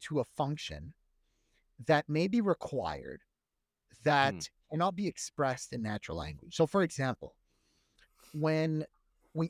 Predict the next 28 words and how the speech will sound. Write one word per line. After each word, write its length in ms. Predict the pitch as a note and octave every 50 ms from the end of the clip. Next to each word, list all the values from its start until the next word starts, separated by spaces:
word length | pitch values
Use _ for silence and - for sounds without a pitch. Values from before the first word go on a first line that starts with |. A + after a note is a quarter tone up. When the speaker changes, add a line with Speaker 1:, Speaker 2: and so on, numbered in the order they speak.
| _ _ -
Speaker 1:
execute, 840 | G3 G3+ - - - F#3 - - - E3+ E3 E3 - - - - - _ _ _ -
you 120 | D#3+ D#3
know, 360 | C#3+ B2 A#2+ A#2 A#2 A#2 A#2 - _ _ - -
a 80 | C#3
command 420 | - - D3+ C#3 C#3+ C#3+ D3 D3 -
to 60 | C3+
the 80 | A#2 -
T 240 | - - B2 A2+ F#2
V, 260 | D#2 D#2+ D#2 - _ _ _ _ _ _ _ _ _ _ _ _ _ _ _ -
there's 180 | E3+ E3+ D#3+
a 40 | G#3
possibility 800 | - - B3+ C#4+ F4+ - - A3 F#3+ A#3 A#3+ A#3 A3+ G3+ G3 F3
there 360 | D3+ C#3+ C3+ C3 C3 C3+ C3
that 220 | B2 C3 B2 -
the 80 | - -
D 180 | - - E3+
V 180 | F#3+ E3+ F3+ F3
R 200 | E3+ E3 D#3+ D#3+
box 600 | D3+ C#3+ A#2 G#2+ G#2 _ _ - - - - - _ _ _ _ _ _ _ _ -
or 120 | D#3 D#3
the 100 | C#3+ D3+
T 260 | - - - E3+ E3+
V 300 | D3 C3+ C3+ B2+ B2 B2 _ _ _ _ _ _ -
requires 640 | D#3+ D#3+ - - - - D#3+ E3 F3+ F3 F3 D#3 -
some 320 | - - - - G3 A3+ A#3+
specific 720 | - - - - F3 D3+ - - - E3 - - D3+ -
I 220 | B2+ A2 E2+ D#2+ -
D, 120 | _ -